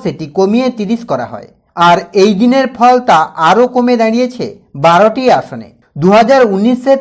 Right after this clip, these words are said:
থেকে অনেকটাই কম। মঙ্গলবার ফলাফল স্পষ্ট হওয়ার পর সাংবাদিক সম্মেলনে বিরোধী দলনেতা শুভেন্দু অধিকারী তথা বঙ্গ বিজেপির শীর্ষ সারির নেতা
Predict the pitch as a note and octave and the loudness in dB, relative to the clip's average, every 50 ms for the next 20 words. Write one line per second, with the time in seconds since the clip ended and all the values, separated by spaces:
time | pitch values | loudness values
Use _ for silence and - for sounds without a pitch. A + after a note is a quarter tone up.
0 | C4+ - B3+ B3+ C4+ C4 G#3 F3+ F#3 G#3 G3+ G3 - B3+ A#3+ - - B2 A#2 A2+ | -2 -8 -8 -2 0 0 0 0 -2 -4 -8 -8 -6 -6 -6 -6 -6 -8 -8 -8
1 | A2 _ _ _ - D3+ E3+ F#3 G3+ G#3+ A#3 A#3+ B3+ B3+ C4 B3+ B3+ - G#3 G#3 | -12 _ _ _ -4 0 2 4 4 4 4 2 4 4 2 0 0 -2 -2 0
2 | G#3+ A#3 A3+ B3 B3+ B3+ B3+ A#3 A3 A3 A3 C4+ B3+ G#3 A#3 B3 B3 B3 B3 B3+ | 0 0 0 0 -2 -2 0 0 -2 -2 0 -4 -4 0 2 0 0 0 0 -2
3 | A#3+ D#3+ G#2+ - - _ _ _ _ - - G3+ F#3+ F#3+ G3+ G3+ A#3 A#3+ A3 C4+ | -2 -2 -2 -6 -16 _ _ _ _ -8 -4 -2 -2 -2 0 0 0 0 0 -4
4 | A#3 - - B3 A#3+ A#3+ A#3+ B3 B3+ B3+ B3 B3+ B3+ F#3+ E3 D3+ D#3 C#3+ C3 C#3+ | -6 -4 -2 -2 0 0 0 0 0 0 0 -2 -2 -2 -2 -2 -2 -4 -4 -6
5 | C3+ D3+ D#3 D3+ D#3 D#3 D3+ C#3+ D#3+ D#3+ D3+ - F3+ E3+ F#3 G#3+ A3 A3+ B3 B3+ | -4 -4 -4 -4 -6 -10 -8 -4 -4 -4 -4 -4 -4 -4 -2 -2 -2 0 0 0
6 | B3 A3+ A#3+ B3 B3 B3 B3+ C4 C4+ - _ _ _ _ _ - F#3 F3+ F3 F3 | 0 0 -2 -2 -2 -4 -4 -8 -12 -18 _ _ _ _ _ 0 0 0 2 2
7 | F#3+ F#3+ F3+ F#3 F#3+ F#3+ G3+ A3 A#3+ A#3 B3+ A3+ C4 B3+ B3+ C4 B3+ B3 - - | 0 2 2 2 2 2 2 2 2 2 0 -2 -2 -4 -4 -6 -8 -8 -8 -8
8 | G#3 F#3+ - - B3+ B3 G#3+ B3 B3 B3+ B3+ A#3+ A3+ A3 A3+ A3+ A3+ B3+ - - | -8 -8 -4 -2 -4 -2 0 0 0 0 0 -2 -2 -2 -4 -2 0 -2 -2 -2